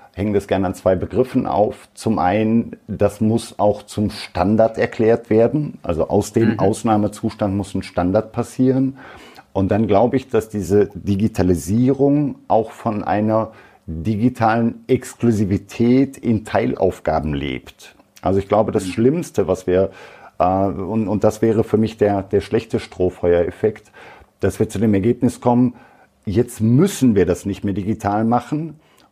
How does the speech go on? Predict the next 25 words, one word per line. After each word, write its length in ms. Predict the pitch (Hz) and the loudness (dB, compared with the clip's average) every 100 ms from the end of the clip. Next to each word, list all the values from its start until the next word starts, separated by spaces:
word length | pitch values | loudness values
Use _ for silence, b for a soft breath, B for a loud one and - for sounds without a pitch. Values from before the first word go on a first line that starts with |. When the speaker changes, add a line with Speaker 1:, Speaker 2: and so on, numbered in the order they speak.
| _ | _
Speaker 1:
Und 300 | 120 120 120 | 0 0 0
Speaker 2:
Mhm. 340 | 104 107 104 | -4 -4 -2
Speaker 1:
der 400 | 120 117 120 117 - 85 | 0 0 0 -2 -6 -8
Wildwuchs 880 | 85 110 127 - 98 135 131 - | -2 0 -2 -4 0 2 0 -6
an 280 | 95 113 117 | -4 0 0
Speaker 2:
Mhm. 100 | 117 - | -2 -8
Speaker 1:
Softwarezoo 1300 | - - 123 - - 110 107 - - 120 123 127 139 | -12 -4 -4 -4 0 0 0 -6 0 2 4 4 2
Speaker 2:
Mhm. 120 | - | -2
Speaker 1:
und 280 | 104 95 - | -4 -4 -4
digital 640 | 101 113 - 117 120 123 120 | -2 -2 -2 0 2 2 0
oder 320 | 107 101 - | 0 2 2
analog 580 | 110 98 120 143 156 117 | 2 2 4 2 0 -2
oder 240 | 113 110 | 0 0
wir 80 | 107 | 0
schicken 300 | - - 120 | -4 -6 -4
uns 140 | 113 | 0
einfach 480 | 101 123 117 110 - | 0 0 0 -2 -4
wie 300 | 120 120 117 - B B - | -2 0 0 -4 B B -6
vor 160 | - | -4
fünfundzwanzig 600 | - 113 113 113 110 101 | 0 0 0 -2 -2 -2
Jahren 240 | 110 110 110 | 0 0 0
E-Mails 520 | 143 131 95 92 - | 2 4 4 0 -4
hin 140 | 95 | -4
und 220 | 98 98 101 | -2 -2 2
her, 340 | 104 113 | 2 2